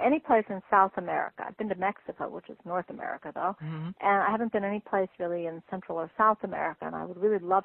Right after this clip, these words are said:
Speaker 1: to go. And, uh, I, you know, though, truthfully, um, I'm happy to go places I've been, and I'm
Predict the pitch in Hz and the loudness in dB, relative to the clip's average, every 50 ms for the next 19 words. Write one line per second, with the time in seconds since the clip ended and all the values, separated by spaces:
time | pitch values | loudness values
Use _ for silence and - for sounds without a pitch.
0 | - - - - 151 147 147 185 214 233 - _ _ _ _ _ _ _ - - | 0 -6 -6 -2 -2 -2 -2 -2 -4 -6 -10 _ _ _ _ _ _ _ -4 0
1 | 220 220 220 226 226 220 220 - 226 220 214 214 214 214 220 208 _ _ _ _ | 0 2 2 2 0 -2 0 2 4 6 6 6 6 4 2 -2 _ _ _ _
2 | _ _ _ _ _ _ _ _ _ _ - - - - - _ _ _ _ - | _ _ _ _ _ _ _ _ _ _ -20 -20 -20 -20 -20 _ _ _ _ 2
3 | - 226 - - _ _ _ - _ _ 262 277 269 269 269 262 262 254 240 240 | 2 2 2 0 _ _ _ -20 _ _ 4 6 8 8 8 8 10 10 10 10
4 | 233 220 - _ _ _ _ _ - - - 294 320 - - 233 180 147 95 98 | 10 8 2 _ _ _ _ _ -10 -2 -2 0 0 2 2 2 2 4 2 0
5 | 151 220 226 _ - - - _ _ _ - - 208 196 196 196 190 - _ - | 0 -4 -6 _ -16 -20 -20 _ _ _ 2 4 6 6 6 6 4 2 _ 2
6 | 208 208 226 240 240 240 226 214 _ _ _ _ _ _ _ _ _ - 190 208 | 4 4 4 4 2 0 -4 -8 _ _ _ _ _ _ _ _ _ -8 -4 -4
7 | 214 - - 202 - 190 185 185 180 175 170 170 170 175 196 208 _ _ _ _ | -2 -2 -2 -4 -2 0 2 4 4 4 2 2 0 -2 -6 -12 _ _ _ _
8 | _ _ - - 226 220 214 214 190 196 185 180 170 - 226 214 175 151 170 202 | _ _ 2 4 4 4 4 2 4 6 6 6 6 4 2 2 2 0 -2 -4
9 | 247 254 _ _ _ _ _ 196 190 185 190 185 185 190 | -6 -6 _ _ _ _ _ -2 0 0 0 0 -2 -4